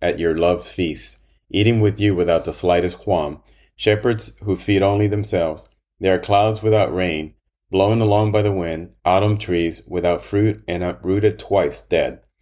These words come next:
They are wild waves of the sea, foaming up their shame, wandering stars for whom blackest darkness has been reserved forever. Enoch, the seventh from Adam,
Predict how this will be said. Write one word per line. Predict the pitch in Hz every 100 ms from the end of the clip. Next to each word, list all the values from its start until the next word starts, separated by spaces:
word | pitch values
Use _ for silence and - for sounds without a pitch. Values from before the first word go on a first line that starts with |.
| - _ _
They | 90 92
are | 90
wild | 95 104 107
waves | 98 104 95 104
of |
the | 95
sea, | 92 104 85 78 _ _ _
foaming | - 98 101 92
up | 104 107 _ _
their | 90 90
shame, | - 95 78 73 _ _ -
wandering | 92 98 104 101 92
stars | - 95 92 92 101 - _ _ _ _
for | 92
whom | 95 92
blackest | 92 92 101 113 107 -
darkness | 92 90 92 87 - - _ _
has | 92 80
been | 82 87
reserved | 85 - 90 87
forever. | - 80 78 71 69 _ _ _ _ -
Enoch, | 107 113 120 117
the | 95
seventh | - 101 101 107
from | - 110
Adam, | 95 85 85